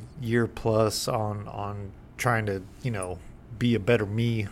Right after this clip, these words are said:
better older guy with a daughter and all this good stuff, right? So for, for the motivation today, for this week, right, um, I wanna tell y'all, like,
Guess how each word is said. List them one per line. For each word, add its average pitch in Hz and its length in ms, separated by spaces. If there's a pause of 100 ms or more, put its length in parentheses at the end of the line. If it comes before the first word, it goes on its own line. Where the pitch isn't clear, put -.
(140)
better 110 480
older 113 320
guy 107 580
with 107 200
a - 20
daughter 107 320
and 107 160
all 104 160
this 104 160
good 110 220
stuff, - 280
right? 110 220 (480)
So 123 440 (520)
for, 143 220 (300)
for - 140
the 123 80
motivation 135 800
today, 101 460
for - 160
this 110 260
week, 104 460
right, 107 300 (1300)
um, 120 520
I 143 60
wanna 135 220
tell 143 200
y'all, 113 540 (320)
like, 110 400